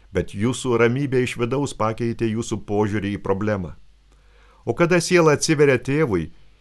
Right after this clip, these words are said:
ir ne tik skausmo akimirką, bet ir džiaugsme, kada ji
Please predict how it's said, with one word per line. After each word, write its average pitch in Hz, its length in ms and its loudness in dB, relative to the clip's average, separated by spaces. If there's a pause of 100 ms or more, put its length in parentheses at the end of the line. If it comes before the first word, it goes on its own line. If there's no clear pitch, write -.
(140)
ir 113 160 4
ne 110 80 6
tik - 180 -4
skausmo 156 520 -2
akimirką, 92 580 -2
bet 98 240 0
ir 95 80 -6
džiaugsme, 110 580 0 (720)
kada 98 240 2
ji 151 220 0